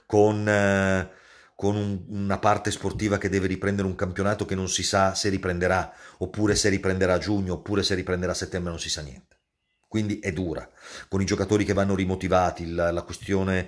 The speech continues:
degli ingaggi, le difficoltà economiche dei club italiani se non riparte il campionato, una situazione difficilissima. È una situazione quella che, nella quale stanno mettendo le mani Paolo Maldini, Ricky Massara e Stefano Pioli, che merita rispetto.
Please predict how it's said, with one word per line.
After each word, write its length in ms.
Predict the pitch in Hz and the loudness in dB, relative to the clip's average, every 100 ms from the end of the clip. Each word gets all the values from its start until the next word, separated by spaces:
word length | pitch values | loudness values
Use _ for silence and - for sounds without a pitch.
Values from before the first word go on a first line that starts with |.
| - - | -8 -20
degli 220 | - 101 98 | -2 0 2
ingaggi, 680 | 98 92 90 90 80 78 90 | 2 2 4 2 0 -2 -4
le 60 | |
difficoltà 500 | 90 - 90 95 95 | -4 -6 -4 -4 -2
economiche 500 | 90 92 92 92 92 | -2 -2 -2 -2 -2
dei 100 | 90 | -4
club 220 | 82 90 | -2 -4
italiani 380 | 87 92 92 92 | -2 -2 -2 -2
se 100 | 95 | -4
non 80 | 90 | -2
riparte 320 | 85 92 90 | 0 -2 -2
il 60 | 87 | -4
campionato, 420 | 90 85 87 - - - | -4 -2 -2 -4 -14 -8
una 80 | |
situazione 400 | 95 110 156 117 | -4 0 2 2
difficilissima. 680 | 92 143 101 - 64 - - _ - - - | 0 -2 -4 -8 -8 -12 -14 _ -20 -18 -4
È 120 | - | 2
una 160 | 117 92 | 4 4
situazione 560 | 95 110 - 175 160 | 2 0 4 4 4
quella 260 | - 104 95 | 2 2 2
che, 140 | 92 87 | -2 -6
nella 260 | 90 98 90 | -2 0 2
quale 220 | 135 120 | 0 0
stanno 200 | 104 90 | -2 -2
mettendo 340 | 90 107 107 | -2 -2 0
le 100 | 95 | 0
mani 280 | 87 65 65 | 0 -4 -4
Paolo 240 | - 120 101 | 2 4 4
Maldini, 400 | 87 73 67 _ _ _ | 0 -4 -12 _ _ _
Ricky 260 | 110 127 107 | -4 -2 -2
Massara 320 | 92 98 80 | 0 0 0
e 20 | |
Stefano 320 | 101 120 110 | -2 -4 -4
Pioli, 300 | 107 135 156 | 0 2 2
che 100 | 156 | 0
merita 300 | 139 87 123 | 0 0 0
rispetto. 540 | 123 - - - - | -2 -4 -12 -16 -20